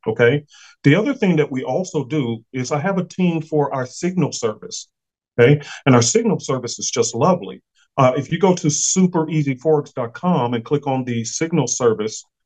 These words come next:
uh, join the Signal service, we actually keep a track record of our signals that we sent out so you can always see, okay, how well did they do? And that's my team with Mister Elvis who sends out the signals. But then we also have Miss Jenny, the six-figure coach,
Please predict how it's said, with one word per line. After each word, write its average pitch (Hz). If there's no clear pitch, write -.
uh, 117
join 131
the 131
Signal 147
service, 151
we 147
actually 185
keep 185
a 156
track 175
record 131
of 123
our 123
signals 175
that 131
we 127
sent 147
out 151
so 127
you 139
can 135
always 135
see, 147
okay, 120
how 123
well 139
did 143
they 147
do? 131
And 117
that's 147
my 139
team 135
with 117
Mister 127
Elvis 151
who 127
sends 127
out 120
the 117
signals. 120
But 135
then 151
we 143
also 175
have 127
Miss 127
Jenny, 143
the 117
six-figure 151
coach, 117